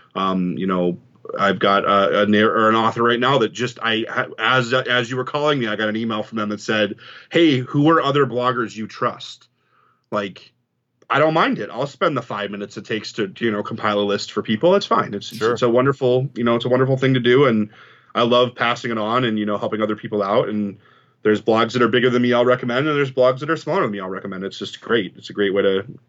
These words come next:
Speaker 1: get other people.
Speaker 2: Yeah, no, I, I completely agree. Ask for help. I will also add to that, before you ask for help,
Speaker 1: <laughs>
Speaker 2: do as much research as you can
Speaker 1: Google
Speaker 2: on
Speaker 1: it.
Speaker 2: your own. So, yeah, Google, Google something,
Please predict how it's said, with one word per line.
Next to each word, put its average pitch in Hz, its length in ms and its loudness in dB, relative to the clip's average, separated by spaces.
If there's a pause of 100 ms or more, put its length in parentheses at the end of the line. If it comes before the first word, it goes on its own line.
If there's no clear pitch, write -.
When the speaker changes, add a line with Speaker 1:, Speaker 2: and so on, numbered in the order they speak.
(220)
Speaker 1:
get 98 120 2
other 98 140 0
people. 107 380 -4 (140)
Speaker 2:
Yeah, 104 200 2 (100)
no, 104 200 0
I, 107 120 0 (140)
I 104 120 -2
completely 104 400 -6
agree. 95 340 -4
Ask 98 220 -6
for 107 100 -8
help. 95 360 -4
I 95 120 -2
will 95 220 -2
also 117 320 -4 (100)
add 175 340 -4
to - 120 -16
that, 64 440 -10 (540)
before 160 480 -2
you 101 200 -8
ask 78 300 -8
for 76 140 -12
help, 65 420 -14 (640)
Speaker 1:
<laughs> 110 420 -4
Speaker 2:
do 170 200 -4
as 147 140 -4
much 107 260 -6
research 95 400 -10
as 82 180 -10
you 82 80 -14
can 73 380 -8
Speaker 1:
Google 131 280 2
Speaker 2:
on 110 60 4
Speaker 1:
it. - 20 2
Speaker 2:
your 69 140 -4
own. 65 240 -12
So, 87 500 -2
yeah, 80 400 -4 (200)
Google, 135 440 -6 (100)
Google 113 280 -6
something, 107 640 -6